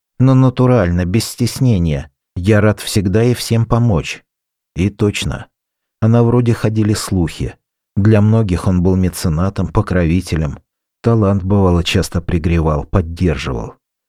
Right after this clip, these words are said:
Он помогал не только музыкантам, художникам, спортсменам. Сергей Афанасьевич любил,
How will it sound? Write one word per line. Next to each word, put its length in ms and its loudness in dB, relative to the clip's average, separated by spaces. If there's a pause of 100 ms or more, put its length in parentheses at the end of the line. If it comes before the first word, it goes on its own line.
(140)
Он 160 2
помогал 480 2
не 100 0
только 380 -2
музыкантам, 760 -2
художникам, 720 -2
спортсменам. 840 -2 (400)
Сергей 520 0
Афанасьевич 800 0
любил, 520 0